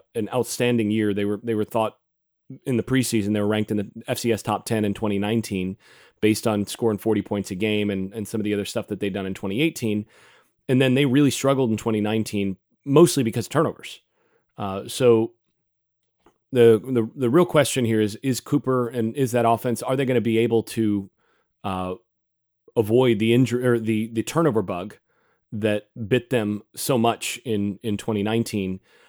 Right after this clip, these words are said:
I would not expect that turnover, turnover trend to continue in twenty twenty, though Florida State has a chance, given some talent edges and, and other things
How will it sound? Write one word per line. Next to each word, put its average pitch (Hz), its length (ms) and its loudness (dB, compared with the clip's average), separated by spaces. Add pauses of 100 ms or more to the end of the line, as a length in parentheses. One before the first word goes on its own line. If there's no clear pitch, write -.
(240)
I 131 160 4
would 196 140 6
not 160 160 2
expect 160 380 -4
that 113 160 -4
turnover, 117 560 0 (180)
turnover 123 380 0
trend 120 380 -2
to 120 100 -6
continue 113 640 -2 (160)
in 120 120 0
twenty 113 280 -2
twenty, 101 320 -4
though 107 340 -2 (300)
Florida 135 240 2
State 120 160 0
has 113 120 -2
a 98 60 -8
chance, 120 640 -6 (500)
given 113 440 2 (240)
some 127 160 -4
talent 123 360 2
edges 110 440 0
and, 107 200 -2
and 113 140 -2
other 107 160 0
things 110 340 -2